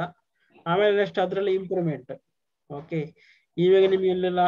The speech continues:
ಅಲ್ಲಿ group ಅಲ್ಲಿ ಆಗ್ತಾ ಇರ್ತಾರೆ second batch ನವರು, ಅವರು second attempt ಅದನ್ನೇ, ಅವಾಗ ನಿಮ್ಗೆ ತಪ್ಪುಗಳನ್ನು ಸರಿ ಮಾಡಿ one second ಮಾಡ್ಬೋದು. ಓಕೆ, ಹಾಗಾದ್ರೆ just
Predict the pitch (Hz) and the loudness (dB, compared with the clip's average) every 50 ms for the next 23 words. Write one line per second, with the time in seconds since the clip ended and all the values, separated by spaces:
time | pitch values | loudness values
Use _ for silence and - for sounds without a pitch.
0 | 175 170 170 170 165 165 165 165 160 160 156 156 156 - 170 160 180 185 - 190 | 2 0 -2 -4 -4 -4 -2 -2 -2 -2 -4 -6 -8 -8 -2 0 0 0 0 0
1 | 185 180 180 185 190 - 202 190 175 165 170 151 147 147 147 _ _ - - - | 0 2 0 0 0 0 -4 -4 -4 -4 -6 -6 -6 -8 -10 _ _ -10 -2 -2
2 | 175 170 170 175 170 165 160 160 160 - 156 160 143 135 135 135 - _ _ _ | -2 0 0 0 0 0 0 -2 -2 -4 -6 -8 -8 -8 -12 -14 -18 _ _ _
3 | _ _ _ - 165 170 170 160 165 - 180 175 165 202 196 196 196 190 185 180 | _ _ _ -2 0 0 0 0 -2 -4 -8 -6 -2 -2 -2 0 0 0 2 2
4 | 175 170 165 160 156 151 160 165 160 170 170 165 160 160 135 139 151 165 160 156 | 2 2 0 -2 -4 -4 -4 -4 -2 0 0 0 0 -2 -6 -8 -6 -6 -4 -4
5 | 147 131 - _ _ _ _ _ _ _ _ _ _ _ - - _ _ _ _ | -6 -8 -14 _ _ _ _ _ _ _ _ _ _ _ -20 -20 _ _ _ _
6 | _ _ _ 175 190 202 202 - 190 190 190 - - 233 - _ _ _ _ _ | _ _ _ -4 -2 -2 -2 -2 -4 -6 -8 -12 -14 -16 -18 _ _ _ _ _
7 | _ _ _ - _ _ - _ _ _ _ 190 185 175 196 202 214 214 208 202 | _ _ _ -20 _ _ -20 _ _ _ _ -14 -14 -12 -10 -2 0 2 2 2
8 | 214 220 180 165 196 196 196 202 202 196 190 190 190 196 214 240 - - - - | 2 0 -4 -2 -2 2 2 2 2 2 2 2 2 0 0 -4 -6 -10 -18 -20
9 | _ _ _ _ _ - 175 190 175 190 180 175 165 160 151 143 139 131 131 143 | _ _ _ _ _ -4 -4 -4 -2 -4 -2 -2 -2 -2 -4 -6 -12 -16 -20 -20
10 | 160 _ _ _ _ _ _ _ _ _ _ _ _ _ _ _ _ _ _ _ | _ _ _ _ _ _ _ _ _ _ _ _ _ _ _ _ _ _ _ _
11 | 587 _ _ _ _ _ _ _ _ _ _ 440 _ 453 _ _ 494 _ _ - | -20 _ _ _ _ _ _ _ _ _ _ _ _ _ _ _ _ _ _ -20
12 | _ _ 262 262 _ _ _ _ _ _ _ 165 165 - - _ _ 160 160 160 | _ _ -20 _ _ _ _ _ _ _ _ -20 -20 -20 -20 _ _ -18 -18 -12
13 | - 226 202 170 160 - - _ _ _ _ _ _ _ _ _ _ _ _ _ | -6 -4 -4 -4 -6 -12 -20 _ _ _ _ _ _ _ _ _ _ _ _ _
14 | _ _ _ _ _ _ _ _ _ _ _ _ _ _ _ 466 480 - - - | _ _ _ _ _ _ _ _ _ _ _ _ _ _ _ -20 -20 -20 -20 -20
15 | _ _ - 202 190 185 180 175 175 170 170 175 196 214 214 - - | _ _ -10 -8 -4 -4 -2 -2 -2 -2 -2 -2 -2 -2 -4 -2 0